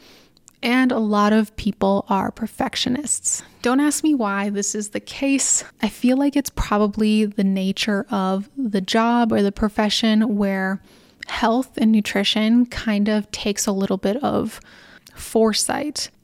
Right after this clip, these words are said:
Not everyone out there cares enough about their future health to be really, you know, obsessed with nutrition. But if you are someone who has that, like, foresight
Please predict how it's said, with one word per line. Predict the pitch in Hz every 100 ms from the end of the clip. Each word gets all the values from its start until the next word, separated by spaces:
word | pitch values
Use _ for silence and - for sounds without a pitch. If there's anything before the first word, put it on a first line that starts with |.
| 247
Not | 226 254 269 -
everyone | 214 226 226 233
out | 214 190 196
there | - 247 269
cares | - - 214 196 202 208
enough | 262 202 196 196 -
about | 240 208 202 214
their | 196 202
future | - 233 - 269
health | 262 277 - - - - - _
to | - - 220 214 214 208 202 - - _ - 208
be | - 214
really, | 214 208 202 196 202 _ _ _ _ -
you | 220
know, | 190 220 254 _ _ _
obsessed | 233 220 - 220 -
with | 202 196
nutrition. | 202 - 277 - - 262 - - -
But | 240 254
if | 247 294
you | 311
are |
someone | 285 269 269 247
who | - 220
has | 208 - 208 202 202
that, | 196 -
like, | 202 220
foresight | - 254 247 240 - 247 233 226